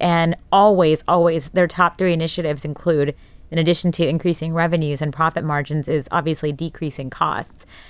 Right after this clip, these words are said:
And it's amazing to me that so much money can be saved by just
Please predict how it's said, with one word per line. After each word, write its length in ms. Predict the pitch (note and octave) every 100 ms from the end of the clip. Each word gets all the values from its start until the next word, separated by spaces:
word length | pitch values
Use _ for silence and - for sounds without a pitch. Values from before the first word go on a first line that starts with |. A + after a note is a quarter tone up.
| - - -
And 480 | E3 D3 D3 D3+ - - - - - - - - - - -
it's 260 | G#3 G3 - E3+
amazing 600 | F#3+ F#3 F#3 F#3+ F#3+ F3
to 120 | F3
me 160 | D#3
that 220 | D3+ D3 -
so 520 | - - F#3 F3 F3+
much 540 | F3+ D#3+ D3+ - - - - - - -
money 340 | D#3+ D#3+ D#3+
can 220 | D3+ E3+ D3+
be 140 | D3
saved 600 | - D3+ D3 D3 C3 -
by 160 | D3 C#3+
just 440 | D3 C3+ C3 -